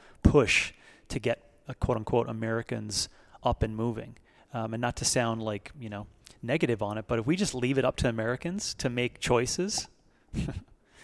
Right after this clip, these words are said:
how do you think that's gonna go? Well, we see where we are right now, and nothing, nothing's gonna change. So, um, I'll, I'm still gonna say walking as being something, but then you gotta say, you really think people are just gonna, like, oh, get so inspired to,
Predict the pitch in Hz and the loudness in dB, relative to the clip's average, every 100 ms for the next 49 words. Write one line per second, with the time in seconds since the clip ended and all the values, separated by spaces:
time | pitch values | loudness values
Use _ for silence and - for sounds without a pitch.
0 | - - 120 117 120 113 113 - 120 120 | -20 -12 -8 -6 -6 -4 -6 -6 -10 -10
1 | 120 113 - _ - _ - - 113 110 | -12 -12 -16 _ -20 _ -18 -10 -6 -4
2 | - 123 113 110 110 110 107 107 107 110 | -2 -2 -2 -2 -2 -2 -2 -4 -6 -6
3 | 107 104 110 113 123 113 110 117 110 107 | -6 -8 -8 -8 -8 -8 -8 -10 -10 -10
4 | 101 - 113 107 - 113 107 - - - | -10 -8 -8 -8 -8 -6 -8 -10 -20 -20
5 | _ - 113 110 120 117 123 120 - 127 | _ -12 -10 -10 -8 -6 -4 -4 -2 0
6 | 120 110 - 107 - 101 113 135 143 165 | 0 -2 -4 -6 -2 -2 -2 -6 -10 -8
7 | 123 107 127 110 113 - 117 156 170 - | -10 -8 -8 -8 -6 -6 -6 -8 -10 -12
8 | - - 127 120 117 110 120 110 113 160 | -12 -6 -4 -2 -4 -4 -4 -6 -6 -6
9 | 175 180 151 123 - 123 113 113 - 117 | -8 -8 -6 -6 -4 -4 -4 -4 -6 -6
10 | 113 110 110 - 123 143 - - - - | -4 -4 -6 -4 -2 -2 -6 -14 -12 -6
11 | - 113 113 - 110 117 120 117 - 110 | -2 -2 -2 -2 -2 -2 -4 -6 -6 -6